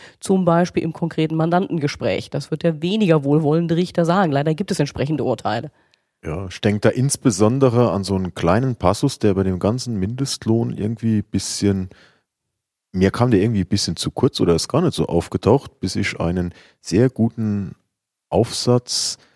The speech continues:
Speaker 2: unserer Geschäftsführerin gelesen habe. Die Mitwirkungspflichten oder die Dokumentationspflichten zum Beispiel bei Aushilfen.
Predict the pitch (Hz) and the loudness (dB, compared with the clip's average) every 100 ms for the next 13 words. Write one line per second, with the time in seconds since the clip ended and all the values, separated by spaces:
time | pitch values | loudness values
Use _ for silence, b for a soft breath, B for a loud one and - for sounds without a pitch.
0 | b b _ - 92 87 85 80 - 127 | b b _ -6 0 2 2 0 -4 -6
1 | - 95 80 85 82 82 85 98 110 - | -2 0 0 0 0 2 2 2 0 0
2 | B B B - 110 151 - 170 143 131 | B B B -2 2 2 2 2 4 2
3 | - - 127 - - 113 98 - 117 113 | -2 -2 -2 -2 0 2 2 0 0 0
4 | 101 120 - 117 139 214 - 127 107 - | 0 0 0 2 2 2 -2 -2 -2 -4
5 | 104 - 117 101 82 101 - 98 76 - | -10 -4 -4 -2 -2 -2 -2 0 0 0
6 | 165 - 85 82 - | 0 0 -8 -8 -12